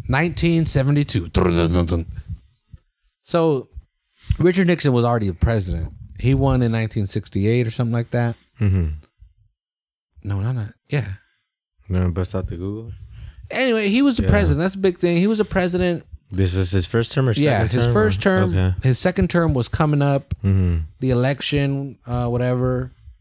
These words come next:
Speaker 1: The Democrats didn't have nobody. They had no, they had nobody running. They were all in disarray. I don't know why. This was just all Wikipedia.
Speaker 2: <laughs> Okay.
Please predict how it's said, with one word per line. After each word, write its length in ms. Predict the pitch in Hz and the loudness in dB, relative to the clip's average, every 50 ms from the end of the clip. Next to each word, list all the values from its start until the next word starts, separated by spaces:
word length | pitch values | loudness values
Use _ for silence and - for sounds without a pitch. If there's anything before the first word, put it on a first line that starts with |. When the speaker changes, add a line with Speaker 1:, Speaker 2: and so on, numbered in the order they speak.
| - - - - _ _ _ _ _ - | -20 -20 -20 -20 _ _ _ _ _ -4
Speaker 1:
The 80 | 127 | -2
Democrats 1000 | 117 110 143 156 156 151 - - 156 151 143 143 147 127 - - - - - _ _ _ _ _ _ _ _ _ _ - 101 | -2 0 0 0 0 -2 -2 0 0 0 2 0 -2 -2 -4 -6 -6 -6 -8 _ _ _ _ _ _ _ _ _ _ -18 -10
didn't 220 | 104 117 135 143 131 | -2 0 0 2 2
have 220 | 123 110 90 87 | 2 0 0 0
nobody. 720 | 90 90 110 127 123 110 98 98 92 90 87 85 85 90 98 - - - _ _ _ | 0 0 2 2 2 2 2 2 0 2 0 -2 -2 -4 -8 -12 -14 -20 _ _ _
They 100 | - 117 127 | -2 0 0
had 220 | 131 123 101 92 90 | 2 0 0 0 -2
no, 520 | 87 92 95 110 120 131 135 131 127 123 | 0 0 2 2 4 4 2 2 0 0
they 120 | 113 123 123 | -2 -2 -2
had 120 | 117 107 | -2 -2
nobody 460 | 113 120 131 127 120 127 127 123 123 | -2 -2 -2 0 0 0 0 0 0
running. 520 | 113 110 113 113 117 117 117 113 110 117 - _ _ _ _ _ - _ - _ - - | 0 0 0 0 2 2 2 2 0 -2 -4 _ _ _ _ _ -20 _ -20 _ -8 -2
They 120 | - 117 113 | 0 2 2
were 160 | 104 98 104 | 2 2 2
all 200 | 113 120 117 110 | 2 2 2 2
in 120 | 107 104 | 2 2
disarray. 460 | 101 113 107 - 113 104 107 107 107 | 2 2 0 0 0 0 0 0 0
I 80 | 117 143 | -2 -2
don't 160 | 143 110 92 | -2 -2 0
know 80 | 92 90 | 0 0
why. 380 | 92 95 98 101 101 104 107 - _ _ _ - _ - - - _ _ _ _ _ _ _ _ _ _ - | 0 0 -2 -2 -2 -4 -6 -10 _ _ _ -20 _ -20 -20 -20 _ _ _ _ _ _ _ _ _ _ -10
This 120 | 107 95 | -8 -4
was 100 | 101 101 95 | -2 -2 -2
just 100 | 101 107 | 0 0
all 160 | 123 120 117 | 0 0 2
Wikipedia. 680 | 110 113 - - 135 - - 98 82 82 82 82 104 - _ - 113 127 131 - - | 0 -2 -2 -4 -4 -2 -2 -2 -2 -4 -8 -12 -16 -20 _ -18 -18 -18 -14 -8 -4
Speaker 2:
<laughs> 1200 | 165 147 143 - - 180 175 151 - 233 226 202 - - 247 226 165 143 - 214 202 139 123 - | -4 -4 -4 -2 0 -2 -2 0 2 2 4 4 4 4 2 2 2 2 0 0 0 0 0 0
Okay. 460 | 185 151 151 147 - - 101 101 107 | 0 0 0 -2 -2 -2 -2 -2 -2